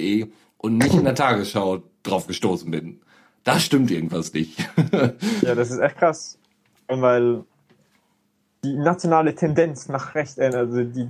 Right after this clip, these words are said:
Speaker 2: die, die, die europäischen Tendenzen nach rechts ja irgendwie schon die ganze Zeit prophezeit werden.
Speaker 1: Ja.
Speaker 2: Und eigentlich auch immer öfters passieren. Also wie gerade jetzt eben in der Schweiz, es waren Wahlen. <laughs>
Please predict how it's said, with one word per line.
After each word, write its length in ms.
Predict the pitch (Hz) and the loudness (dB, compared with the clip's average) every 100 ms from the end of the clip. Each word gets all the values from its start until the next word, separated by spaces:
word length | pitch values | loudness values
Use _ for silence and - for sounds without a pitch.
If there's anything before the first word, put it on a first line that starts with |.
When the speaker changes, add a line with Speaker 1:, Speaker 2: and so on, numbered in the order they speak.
| - | -10
Speaker 2:
die, 120 | 120 | -12
die, 220 | 123 120 - | -8 -8 0
die 80 | 131 | 2
europäischen 1000 | - 123 123 - 127 127 - 127 120 117 - _ _ | 4 4 2 2 2 2 0 -2 -2 -6 -12 _ _
Tendenzen 800 | - 127 123 127 123 - 120 113 | -2 2 4 2 -2 -2 -2 -2
nach 280 | 120 120 - | -4 -6 -2
rechts 440 | 135 - - - 120 | -2 -2 -18 -10 0
ja 240 | 117 113 | 4 4
irgendwie 420 | 120 120 120 120 | 4 2 0 0
schon 220 | 120 123 117 | 0 0 0
die 100 | 120 | 2
ganze 240 | 123 127 | 2 2
Zeit 200 | 135 123 | 0 0
prophezeit 440 | - 123 131 139 | -2 -2 0 2
werden. 320 | 165 170 196 - - | 2 0 0 -6 -10
Speaker 1:
Ja. 120 | - - - - _ _ _ | -8 -8 -16 -20 _ _ _
Speaker 2:
Und 160 | - 120 | -8 -2
eigentlich 260 | 113 117 117 | -2 -2 -2
auch 220 | 120 - _ _ | -2 -6 _ _
immer 140 | 120 | 0
öfters 300 | 117 120 120 | 0 0 -2
passieren. 480 | 127 120 139 175 185 - | -2 0 0 0 -2 -6
Also 320 | 110 113 107 - _ _ _ _ _ | 0 0 0 -12 _ _ _ _ _
wie 300 | 120 117 113 113 | 2 2 0 2
gerade 360 | 120 110 104 | 4 4 2
jetzt 220 | 107 107 | -2 -4
eben 240 | 123 113 123 | -4 -2 0
in 100 | 120 | 0
der 80 | 113 | -2
Schweiz, 300 | - 113 120 | 2 0 0
es 140 | 139 | -6
waren 180 | 104 101 | -6 0
Wahlen. 320 | 98 110 147 | 2 4 2
<laughs> 40 | - | -4